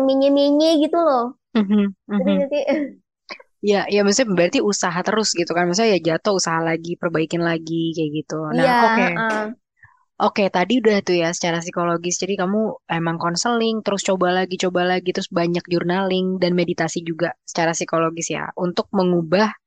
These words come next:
Speaker 2: mindset kamu sehingga kamu bisa membesarkan anak ini dengan mindset yang lebih sehat gitu ya, Tak? Nah,
Speaker 1: Iya, benar.
Speaker 2: gimana cara kamu memutus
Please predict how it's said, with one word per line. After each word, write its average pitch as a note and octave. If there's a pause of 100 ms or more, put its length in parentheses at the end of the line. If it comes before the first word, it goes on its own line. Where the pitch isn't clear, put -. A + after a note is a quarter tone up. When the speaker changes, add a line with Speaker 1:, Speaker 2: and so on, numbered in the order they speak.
(640)
Speaker 2:
mindset G#3
kamu F#3
sehingga G3
kamu A#3
bisa G3
membesarkan F3+ (120)
anak F3+
ini A3+
dengan F3
mindset E3
yang G3
lebih E3+
sehat F3+ (100)
gitu E3+
ya, E3
Tak? E3 (720)
Nah, G#3
Speaker 1:
Iya, A3+
benar. A3 (680)
Speaker 2:
gimana A#3 (120)
cara F#3+
kamu F#3+ (640)
memutus G3+